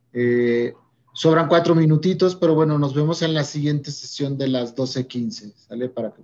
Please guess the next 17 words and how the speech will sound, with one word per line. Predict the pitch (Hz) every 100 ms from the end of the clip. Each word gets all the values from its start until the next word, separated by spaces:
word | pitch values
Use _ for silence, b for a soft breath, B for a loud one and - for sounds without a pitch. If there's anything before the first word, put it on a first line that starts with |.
| _
hoy | 127 131
sí | -
tenemos | 147 143
cuatro | 156 151
minutitos | 147 139 135 151 151
para | 131 131
ir |
a | 131
tomar, | 127 123 127 - _ _ _ _ _ _ _
eh, | 110 117 -
agua, | 127 147 139 135
café, | 113 110 143 143 139 135 135 -
ir | 120
al | 113
baño, | 127 131 131
etcétera, | - 117 - 117
etcétera. | - 95 -